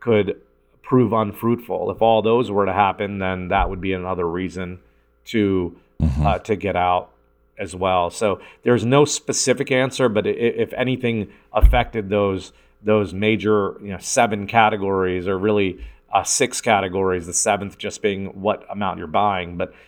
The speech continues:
Speaker 1: if anything could significantly impact those six major categories, that would be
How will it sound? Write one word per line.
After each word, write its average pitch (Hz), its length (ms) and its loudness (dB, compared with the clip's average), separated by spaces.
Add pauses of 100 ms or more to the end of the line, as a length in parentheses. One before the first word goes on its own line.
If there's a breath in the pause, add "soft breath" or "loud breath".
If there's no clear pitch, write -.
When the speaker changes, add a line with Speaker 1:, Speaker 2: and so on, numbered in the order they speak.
(100)
Speaker 1:
if 101 120 -4
anything 113 380 0
could 92 380 -4
significantly 104 680 -2
impact 95 360 -2
those 92 160 -6
six - 240 -8
major 87 260 -6
categories, 90 600 0
that 90 220 -2
would 90 140 -10
be 85 340 -4